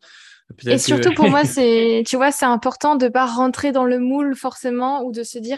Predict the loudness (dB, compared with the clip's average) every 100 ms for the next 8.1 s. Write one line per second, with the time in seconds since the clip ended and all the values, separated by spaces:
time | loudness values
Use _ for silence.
0 | -10 -18 -10 -8 -6 -6 -6 -8 -6 -8
1 | -6 -8 -10 -12 -10 -10 -10 -12 -12 -6
2 | -4 -6 -8 -8 -8 -8 -12 -20 -20 -20
3 | _ -8 -8 -2 0 0 0 0 0 -2
4 | -4 -8 -10 -8 -8 -8 -16 -16 -8 -4
5 | -4 -6 -8 -10 -6 -4 -2 0 0 -4
6 | -10 -16 -12 -12 -12 -8 -6 -4 -4 -2
7 | -2 0 0 0 0 -2 -4 -2 -4 -4
8 | -12